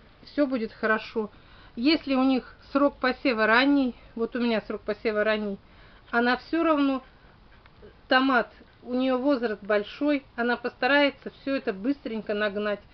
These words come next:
Вот сейчас у меня почти на всех кустах, я высадила недавно, уже помидоры висят. Все. Это значит, что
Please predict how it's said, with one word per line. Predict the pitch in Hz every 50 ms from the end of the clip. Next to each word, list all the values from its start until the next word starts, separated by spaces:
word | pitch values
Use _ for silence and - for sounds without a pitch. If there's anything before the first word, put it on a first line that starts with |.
| - - - - -
Вот | 247 240 -
сейчас | - 269 - - 277 269 - 269
у | 240
меня | 240 247 233
почти | - 247 240 - - - 262
на | 254 247 240
всех | - - 277 - -
кустах, | - - 175 - - - 302 311 339 - - - - - - - - - - - -
я | 247 240 240 240
высадила | 233 262 - - - 208 214 226 220 220
недавно, | 220 214 208 220 262 269 262 262 240 226 220 - - - - - - -
уже | - 233 220 254 294
помидоры | 294 285 254 226 220 202 185 202 202 208 196 190
висят. | 185 196 - - - - 196 190 - - - - - - -
Все. | - - - - 208 185 - - - - - - - - - - - - - - - - - - - - - - - -
Это | 262 269 269 285 262
значит, | 285 294 277 262 - 233 - -
что | - - 247 247 226